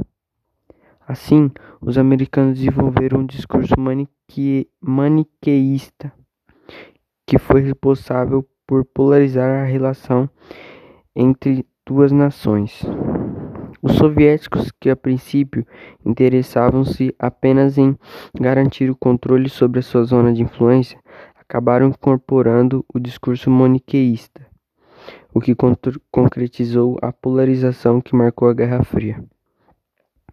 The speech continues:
Algumas características. Dentre características da Guerra Fria, em mil novecentos e quarenta e sete e mil novecentos e noventa e um,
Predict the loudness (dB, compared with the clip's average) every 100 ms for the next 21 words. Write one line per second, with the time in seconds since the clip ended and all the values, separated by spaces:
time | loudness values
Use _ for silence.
0 | _ -20 -20 -20 -20 -20 -20 _ -2 2
1 | 2 2 -2 -2 -4 0 0 0 -4 -12
2 | -20 -20 -14 -10 -8 -10 -14 -16 _ _
3 | -20 -20 -20 -20 -20 _ _ 0 2 0
4 | -2 -2 -2 0 0 0 -2 -2 -4 0
5 | 2 2 2 2 0 -2 -2 0 2 2
6 | 2 2 0 0 2 2 0 -2 -4 -2
7 | -6 -6 -4 0 0 0 0 0 0 2
8 | 2 0 0 2 4